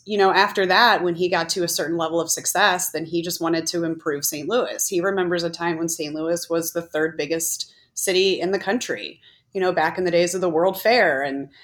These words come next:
all those things. And he, he was very disappointed with some of the things that had happened over the years in Saint Louis. And so it was sort of his mission to do big things, not just little, not just a ton of little things, but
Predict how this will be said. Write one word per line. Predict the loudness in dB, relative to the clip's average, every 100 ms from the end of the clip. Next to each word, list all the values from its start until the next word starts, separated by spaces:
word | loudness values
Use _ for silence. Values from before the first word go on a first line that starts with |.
| -20 -2
all | 2 4
those | 4 2
things. | 0 2
And | 2 2
he, | 2 0 -4
he | -6 -2
was | 0 -2
very | 2 6 6
disappointed | 4 -2 -2 0 0 0 -4
with | -4
some | -2 -2
of | -2
the | -4
things | -8 -8 -6
that | -6
had | -4
happened | -4 -4 -6
over | -6 -8
the | -8
years | -8 -8
in | -8
Saint | -8 -10 -4
Louis. | 0 0 -2
And | -4
so | -2 -2
it | -2
was | -4
sort | -2 -2
of | -4
his | -2 -2 -2
mission | -4 -2 -2 -4 -6 -4
to | -4 -2 -4 -6 _ -20 _ -8
do | -4 -4 -4 2
big | 2 2 -2
things, | -12 -12 -14 -10 -2
not | 0 0
just | 0 -4 0
little, | 4 6 6 4 2
not | 0 0
just | -2 -4
a |
ton | -4 -2 0 2
of | 2
little | 2 2
things, | 0 -6 -8
but | -12 -14